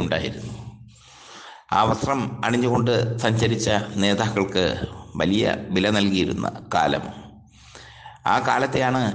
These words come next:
ഇപ്പോൾ യൂത്ത് കോൺഗ്രസ്സുകാർ ചോദ്യം ചെയ്യുന്നത്. അവർ അടിപൊളി ഷർട്ടൊക്കെ ഇട്ട് നടക്കുന്നു, നീലയും ചുവപ്പും വരെ ഇട്ട് നടക്കുന്നുണ്ട്, കാവി ഷർട്ട് ഇടുന്നുണ്ട്. അവർക്ക് ഡ്രസ് കോഡിൽ യാതൊരു മാറ്റവുമില്ല. പുതിയ പുതിയ ഡ്രസ് കോഡുകൾ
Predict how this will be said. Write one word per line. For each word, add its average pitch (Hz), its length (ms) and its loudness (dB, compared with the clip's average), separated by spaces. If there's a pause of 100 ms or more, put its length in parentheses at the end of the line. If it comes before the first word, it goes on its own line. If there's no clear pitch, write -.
(180)
ഇപ്പോൾ 123 200 2 (100)
യൂത്ത് 120 300 0
കോൺഗ്രസ്സുകാർ 104 500 2 (220)
ചോദ്യം 101 340 2
ചെയ്യുന്നത്. 67 360 -4 (420)
അവർ 120 200 2
അടിപൊളി 143 380 0
ഷർട്ടൊക്കെ 117 420 0
ഇട്ട് 80 180 2 (320)
നടക്കുന്നു, 67 460 -2 (720)
നീലയും 120 380 4
ചുവപ്പും 117 380 2
വരെ 113 180 2
ഇട്ട് 92 180 2 (340)
നടക്കുന്നുണ്ട്, 90 540 0 (160)
കാവി 117 320 2
ഷർട്ട് 113 280 0
ഇടുന്നുണ്ട്. 73 460 -2 (880)
അവർക്ക് 147 280 2 (340)
ഡ്രസ് 113 260 0
കോഡിൽ 110 280 2 (300)
യാതൊരു 101 400 2 (760)
മാറ്റവുമില്ല. 101 600 2 (300)
പുതിയ 113 220 2 (100)
പുതിയ 104 200 2 (280)
ഡ്രസ് 101 260 -2
കോഡുകൾ 90 320 4